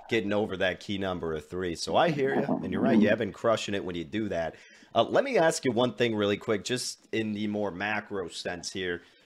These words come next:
for Miami. Now, based on what you saw with Tua last week, what's kind of your conversation surrounding that? Because everybody's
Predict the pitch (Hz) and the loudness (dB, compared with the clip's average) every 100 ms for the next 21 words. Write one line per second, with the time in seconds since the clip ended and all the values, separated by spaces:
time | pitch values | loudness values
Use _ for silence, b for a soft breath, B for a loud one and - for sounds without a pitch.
0 | b - 110 101 90 95 98 90 73 110 | b -4 0 2 2 2 0 -2 -2 2
1 | 113 101 127 190 208 185 151 135 117 104 | 4 4 4 2 0 -2 0 -2 -4 -4
2 | - 117 117 104 101 - 123 113 92 98 | 0 4 4 4 0 -2 0 0 2 2
3 | 98 95 - 85 80 - b b b - | 2 0 -4 -6 -6 -8 b b b -2
4 | 110 160 - - 143 139 104 107 113 - | 0 2 0 0 0 2 0 0 0 0
5 | 98 87 85 95 85 - 85 85 85 82 | -2 -2 -6 -4 -6 -6 -8 -6 -4 -4
6 | 82 82 80 - 90 104 98 113 135 123 | -6 -6 -6 -8 -8 -2 2 2 2 0
7 | 113 101 | 0 -2